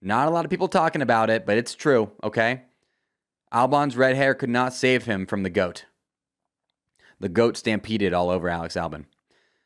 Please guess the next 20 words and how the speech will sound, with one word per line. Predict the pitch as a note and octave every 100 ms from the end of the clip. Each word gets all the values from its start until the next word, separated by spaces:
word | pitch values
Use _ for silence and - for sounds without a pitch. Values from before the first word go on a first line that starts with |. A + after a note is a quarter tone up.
| _ _ -
Um, | A#2 B2 A#2+ G#2+ F#2 E2+ _ _ _ _ _ _ _ _ _ _ -
yeah, | C#3+ C3
let | G#2+ F3
me |
know | A3 C#3+
your | A#2 A#2+
thoughts, | A2+ F2+ E2 - - - _ _ _ _ _ _ _ -
listener, | G#2 G#2 G#2 G#2 G#2 - _ _
on | A2+ A2+
this | A2 A2+ -
almost | A2+ A2+ G#2+ -
certainly | - A#2+ G#2+ A2
fake | G2+ - G#2+ G#2
scenario | - G#2 G2+ F#2+ F2 D#2+ - _ _ _ -
in | G#2
the | A2+ A2 G#2+
YouTube | A2
comments, | G2 F#2 E2+ E2+ -
just | - F2 -
like | F#2+ F2+ - -